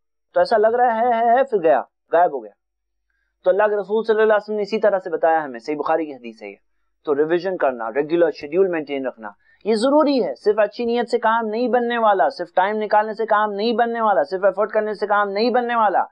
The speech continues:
सिर्फ सही उलमा से इल्म हासिल करने से बात नहीं बनने वाली, सिर्फ पहुंचाने से बात नहीं बनने वाली, साथ में सही शेड्यूल और तरतीब और रेजीम भी होना बहुत जरूरी है। अच्छी नियतें और अच्छे प्रोसीजर चल रहे हैं लेकिन कुछ शेड्यूल ही नहीं है,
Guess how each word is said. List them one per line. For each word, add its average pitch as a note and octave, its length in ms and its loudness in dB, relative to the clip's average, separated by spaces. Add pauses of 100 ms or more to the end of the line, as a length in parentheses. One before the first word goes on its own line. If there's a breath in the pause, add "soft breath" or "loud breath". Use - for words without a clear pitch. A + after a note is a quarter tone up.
(440)
सिर्फ B3+ 280 0
सही A#3+ 240 2
उलमा A3+ 300 2
से A3+ 160 2
इल्म A3+ 140 2
हासिल G#3+ 240 -2
करने A3 220 0
से G#3+ 100 0
बात G#3 280 4
नहीं G3+ 160 -2
बनने A#3+ 240 0
वाली, G3+ 240 2
सिर्फ G#3 240 0
पहुंचाने G#3+ 420 0
से G#3+ 120 -4
बात G#3 240 4
नहीं G#3+ 120 -6
बनने A3 200 -2
वाली, A3 220 2
साथ F#3 280 2
में G3 80 -10
सही G3 200 -2
शेड्यूल F#3+ 340 2
और G3 180 6 (480)
तरतीब G3 340 0
और G3+ 120 4
रेजीम F3+ 300 -4
भी G#3+ 60 0
होना G3 220 0
बहुत F#3+ 260 2
जरूरी G#3+ 340 -2
है। D3 80 -4 (360)
अच्छी G3 260 0
नियतें G#3 300 0
और A3+ 80 4
अच्छे G#3 200 0
प्रोसीजर G#3 400 0
चल A3 200 2
रहे G3+ 100 0
हैं F3 60 -2
लेकिन F3 220 -6
कुछ F#3+ 200 -6
शेड्यूल F#3 260 0
ही A#3+ 100 0
नहीं A#3 160 0
है, A#3 100 -10